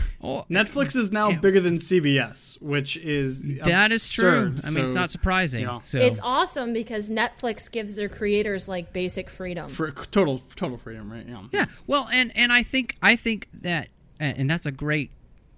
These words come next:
Speaker 2: that's a whole conversation, but I think you can see the creative freedom that they have here. They're not constrained by much, except for maybe what Marvel kind of wanted from them.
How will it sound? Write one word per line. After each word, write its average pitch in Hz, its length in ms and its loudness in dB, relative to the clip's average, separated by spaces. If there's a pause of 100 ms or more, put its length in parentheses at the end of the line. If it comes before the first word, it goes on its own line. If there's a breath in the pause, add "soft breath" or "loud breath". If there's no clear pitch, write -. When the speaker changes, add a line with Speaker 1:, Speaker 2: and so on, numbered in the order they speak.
(100)
Speaker 2:
that's 160 220 2
a 127 80 2
whole 185 280 -4
conversation, 139 880 -4 (720 soft breath)
but 165 100 -2
I 160 80 0
think 185 280 -6
you 165 120 -6
can 131 200 -8
see 156 380 -4
the 147 100 -4
creative 135 440 0
freedom 131 680 -2 (100)
that 120 300 -6
they 117 200 -2
have 123 420 -4
here. 135 420 -2 (240)
They're 131 120 0
not 131 260 0
constrained 123 600 -4
by 131 180 0
much, 135 500 -4
except - 360 -6
for 120 200 -4
maybe 120 340 -4
what 117 280 -4
Marvel 120 480 -2
kind 117 300 -6
of 113 80 -6
wanted 117 420 -6
from 139 260 -2
them. 151 300 -6